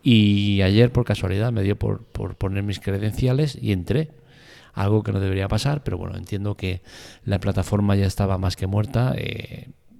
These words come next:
y no les interesa o no van a invertir dinero en mantener a personal para que vaya cubriendo el tema de altas y bajas y demás, ¿no? Em, la distribución de plataformas en nuestro país está clara que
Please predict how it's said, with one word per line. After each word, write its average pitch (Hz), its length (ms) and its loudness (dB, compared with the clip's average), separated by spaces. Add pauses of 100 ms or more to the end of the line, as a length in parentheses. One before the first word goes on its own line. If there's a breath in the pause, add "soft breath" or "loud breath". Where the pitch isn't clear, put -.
(140)
y 113 200 -8
no 104 160 -6
les 104 180 -4
interesa 104 460 0
o 101 100 0
no 101 260 2
van 95 180 0
a 95 40 0
invertir 98 560 0 (380 loud breath)
dinero 104 460 2
en 98 60 -4
mantener 95 680 -2
a 98 460 -10 (100)
personal 98 460 -4
para 98 180 0
que 92 80 -6
vaya 92 240 -2
cubriendo 98 480 -2 (360 loud breath)
el 98 160 -2
tema 95 240 0
de 98 60 -2
altas 92 260 -6
y - 20 -8
bajas 101 380 -6
y 95 40 -10
demás, 92 300 -10
¿no? - 140 -8 (760 loud breath)
Em, 101 520 2 (240)
la 113 160 0
distribución 110 500 2
de 151 80 2
plataformas 107 460 2
en 104 60 4
nuestro 95 200 0
país 95 240 -2
está 95 200 -2
clara 95 320 0
que 95 360 -8